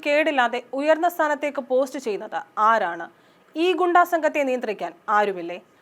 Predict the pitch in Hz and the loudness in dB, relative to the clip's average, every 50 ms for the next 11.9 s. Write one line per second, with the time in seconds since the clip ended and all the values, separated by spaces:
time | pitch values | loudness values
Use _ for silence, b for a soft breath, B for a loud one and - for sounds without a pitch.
0 | b b b b b b b b b _ _ - 302 330 359 392 381 415 403 392 | b b b b b b b b b _ _ 2 4 4 4 4 4 2 2 2
1 | 392 370 370 359 359 359 - 269 277 269 320 320 339 349 349 349 349 359 311 277 | 2 0 0 0 0 0 2 2 2 2 2 2 4 4 4 4 2 0 0 0
2 | 254 233 240 214 196 180 170 - _ - 262 269 - - 330 330 320 311 - 311 | 0 0 0 0 0 -2 -6 -10 _ -10 -10 -10 -4 0 2 2 2 2 0 0
3 | 294 294 285 285 262 254 - 285 294 285 285 277 277 285 294 294 294 - - 269 | 0 2 2 2 0 2 0 0 0 2 0 0 2 2 2 0 0 0 0 0
4 | 269 285 311 302 320 320 320 277 254 226 226 226 196 208 - - 180 - - 226 | 0 2 4 4 6 6 6 4 2 0 0 -2 -2 -2 -6 -8 -10 -10 -8 -4
5 | 233 247 262 269 277 294 277 277 262 254 240 233 226 - 262 240 247 262 262 262 | -2 0 0 2 4 4 4 4 4 0 -2 -2 0 0 0 0 0 -2 -4 -4
6 | 202 175 185 - 202 180 185 190 185 175 180 175 - b b b b b b b | -6 -8 -8 -10 -8 -6 -4 -4 -4 -6 -6 -10 -12 b b b b b b b
7 | _ - 339 349 349 359 392 381 381 381 349 370 359 359 370 359 330 339 330 311 | _ -2 0 2 4 4 4 4 4 4 4 2 2 2 0 -2 -2 -2 0 -2
8 | 320 320 - 330 269 208 180 170 - _ _ 220 214 190 208 208 196 190 185 196 | -2 -2 -2 -4 -4 -4 -4 -6 -8 _ _ -6 -4 -2 -2 -2 -2 -2 -2 -4
9 | 185 185 190 185 175 185 185 - _ _ _ _ _ _ _ _ _ _ _ b | -6 -6 -6 -6 -6 -8 -10 -12 _ _ _ _ _ _ _ _ _ _ _ b
10 | b b b b b b b b b b _ - 294 294 285 330 339 339 330 349 | b b b b b b b b b b _ 6 6 6 8 4 2 4 4 2
11 | 339 349 339 320 320 311 311 - 262 277 277 - 339 320 - 349 339 | 2 2 2 4 4 2 2 2 0 -2 0 -2 -6 -2 0 0 0